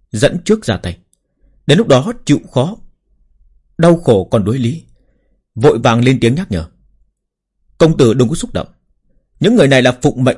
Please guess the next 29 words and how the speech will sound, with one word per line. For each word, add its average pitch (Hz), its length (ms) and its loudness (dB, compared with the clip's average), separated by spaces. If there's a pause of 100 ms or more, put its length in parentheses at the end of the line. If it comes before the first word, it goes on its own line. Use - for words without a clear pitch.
rời 113 280 0
kinh, 160 140 -2 (580)
có 170 100 2
thánh 170 260 2
chỉ 123 180 2
trong 165 160 -2
người. 104 220 -2 (440)
Nếu 175 160 4
người 151 180 4
ra 127 140 0
tay 120 200 0
trước, 170 220 -6 (400)
có 156 100 4
lý 151 220 4
cũng - 200 0
sẽ - 200 -4
thành 113 280 0 (380)
không - 300 0
lại 143 120 2
họ 131 180 -2
đâu." 135 160 0 (1600)
Tùy 147 120 4
Tùng 139 200 4
trẻ 127 140 4
tuổi 117 220 2
ánh 147 160 -2
mắt 226 140 -4
âm 143 240 -4
trầm, 90 220 -6